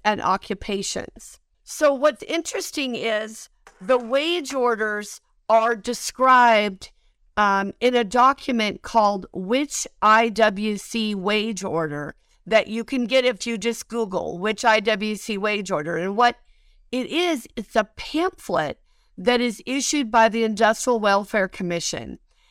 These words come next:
And they go through all of the wage orders. And they explain to you, first of all, am I gonna be covered by an industry wage order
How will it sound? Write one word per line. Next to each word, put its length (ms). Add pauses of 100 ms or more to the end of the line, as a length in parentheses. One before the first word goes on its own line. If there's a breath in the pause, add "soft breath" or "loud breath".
(200)
And 240
they 100
go 360
through 560 (280)
all 800
of 480 (140)
the 480
wage 420
orders. 580 (1000)
And 180
they 120
explain 560
to 160
you, 100
first 420
of 120
all, 360 (600)
am 160
I 120
gonna 220
be 140
covered 560
by 140
an 200 (100)
industry 720
wage 400
order 460